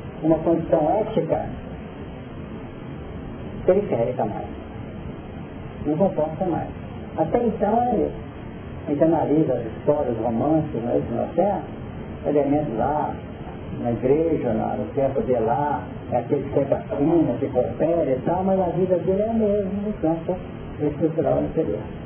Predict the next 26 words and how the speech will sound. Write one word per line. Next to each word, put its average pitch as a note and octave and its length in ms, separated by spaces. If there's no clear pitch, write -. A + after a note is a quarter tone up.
Então C#3+ 260
nós G3 140
estamos F3 400
trabalhando D#3+ 720
no D3+ 100
sentido D#3+ 440
de D#3+ 180
sair C3 400
de D#3 60
uma D#3 180
ética C3+ 680
convencional E3 760
humana A#3 500
para F#3+ 100
partir G3+ 320
para G3 140
uma G3+ 220
ética F3+ 400
de F#3 180
consi-, F#3 320
de C#3+ 320
consubstanciando-se D3+ 1400
no C#3+ 200
plano D#3 360
de D#3+ 80
a-, - 160